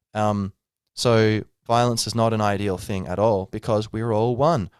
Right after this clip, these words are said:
I don't wanna kill other Jamies. I don't wanna kill me, you know. I have no desire in conflict. However, um, uh, you know, um, it's, it's, if I was living on an island of Jamies, <laughs> I,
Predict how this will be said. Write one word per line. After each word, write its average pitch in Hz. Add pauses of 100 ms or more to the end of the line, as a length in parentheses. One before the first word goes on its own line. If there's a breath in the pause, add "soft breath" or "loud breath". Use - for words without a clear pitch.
I 120
don't 196
wanna 269
kill 135
other 104
Jamies. 101 (200)
I -
don't 165
wanna 190
kill 120
me, 95 (480)
you 107
know. 139 (240)
I 131
have 135
no 147
desire 104
in 104
conflict. 107 (400 soft breath)
However, 120 (320)
um, 101 (960)
uh, 95 (180)
you 131
know, 92 (240)
um, 95 (1160)
it's, -
it's, 110 (100)
if -
I 120
was 110
living 123
on 110
an 104
island 113
of 95
Jamies, 113
<laughs> 117 (360 loud breath)
I, 110